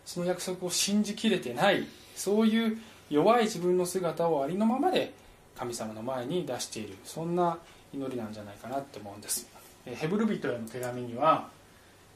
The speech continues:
えー、「作られたもので神の前で隠れ仰せるものは何一つなく、神の目には全てが裸であり、さらけ出されています」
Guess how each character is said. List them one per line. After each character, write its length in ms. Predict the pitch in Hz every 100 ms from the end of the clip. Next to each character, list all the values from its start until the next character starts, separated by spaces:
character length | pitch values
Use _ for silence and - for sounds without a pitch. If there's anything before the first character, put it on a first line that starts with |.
| -
え 140 | 123 110
ー、 0 |
「作 220 | - -
ら 140 | 185 190
れ 100 | 165
た 140 | 147
も 120 | 131
の 140 | 151 202
で 180 | 151 117
神 240 | - 185
の 140 | 175 131
前 220 | 156 156
で 80 | -
隠 300 | - - 208
れ 60 |
仰 180 | 190 208
せ 160 | 202 220
る 80 | 202
も 140 | 151
の 80 | 123
は 100 | 113
何 220 | 127 180
一 220 | 180 202
つ 120 | -
な 140 | 147 175
く、 180 | 196 - - - - - -
神 260 | 208 214
の 120 | 190
目 140 | 160 175
に 140 | 170
は 260 | 143 175 - -
全 340 | - - 226 220
て 120 | 180
が 120 | 139
裸 400 | - 147 147 147
で 100 | 156
あ 80 | 185
り、 140 | 185
さ 180 | - -
ら 120 | 170
け 120 | 175
出 120 | 185 185
さ 120 | 202
れ 120 | 185
て 120 | 180
い 80 | 139
ま 140 | 143
す」 180 | - -